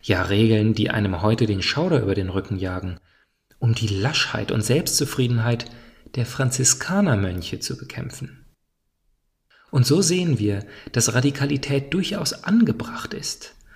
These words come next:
und von der Kirche zuweilen heilig genannt wird. Notwendig ist sie, um zu große Laschheit zu bekämpfen. Doch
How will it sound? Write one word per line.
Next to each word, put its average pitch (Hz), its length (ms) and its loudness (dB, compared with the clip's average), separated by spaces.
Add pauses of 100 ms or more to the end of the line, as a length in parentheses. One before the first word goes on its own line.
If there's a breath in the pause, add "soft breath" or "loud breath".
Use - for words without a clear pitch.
(200 loud breath)
und 131 120 2
von 143 160 -2
der 139 80 2
Kirche 139 360 0
zuweilen 123 800 -2
heilig 160 640 -2
genannt 95 460 -6
wird. - 340 -14 (1080)
Notwendig 127 680 2
ist - 220 -4
sie, - 380 -6 (480 loud breath)
um 127 180 6
zu 208 200 2
große 151 420 0
Laschheit 113 760 0
zu 120 120 -2
bekämpfen. 117 680 -6 (1500 soft breath)
Doch 139 300 -2